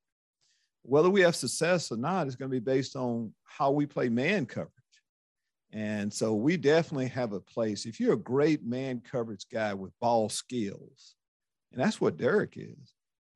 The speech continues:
I mean, he, yeah, he can guard anybody one-on-one, but he has ball skills also. And let's start talking football with him and how he sees the game. No, we have a place for an elite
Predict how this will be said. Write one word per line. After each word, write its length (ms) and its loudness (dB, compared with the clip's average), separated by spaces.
I 40 -14
mean, 120 -4
he, 180 4
yeah, 80 4
he 160 4
can 240 0
guard 580 2
anybody 500 -2
one-on-one, 840 -4
but 80 -6
he 140 2
has 180 4
ball 400 0
skills 500 -4
also. 560 -4
And 80 -12
let's 140 -4
start 260 2
talking 380 2
football 560 0
with 160 2
him 80 -2
and 80 -6
how 200 -2
he 200 0
sees 400 -4
the 80 -10
game. 560 -6
No, 440 0
we 120 2
have 140 4
a 60 -2
place 380 2
for 180 -4
an 60 -4
elite 420 -6